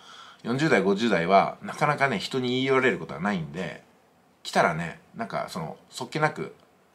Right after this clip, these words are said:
あの、するのが惜しいと思うんで、なんとか付き合えないかなと思うわけですよ。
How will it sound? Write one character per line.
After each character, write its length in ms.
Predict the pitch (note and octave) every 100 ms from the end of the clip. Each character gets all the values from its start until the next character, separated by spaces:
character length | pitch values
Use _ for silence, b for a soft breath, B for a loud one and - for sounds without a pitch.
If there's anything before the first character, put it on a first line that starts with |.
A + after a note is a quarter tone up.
| _ -
あ 80 | D#2
の、 360 | D2+ C2 -
す 120 | - A#2+
る 80 |
の 100 | G2
が 140 | E2 E2+
惜 120 | A#2+
し 140 | -
い 40 | F3
と 80 | E2+
思 160 | D#2+
う 20 | -
ん 60 |
で、 100 | - -
な 180 | E3+ A3+
ん 100 | E3
と 100 | D#3+
か 100 | -
付 160 | -
き 80 | C3+
合 60 | G#2
え 40 |
な 100 | E2+
い 60 | D#2+
か 100 | D#2
な 100 | D#2
と 140 | -
思 80 | D#2+
う 40 |
わ 60 | E2
け 80 | -
で 100 | -
す 80 |
よ。 80 | -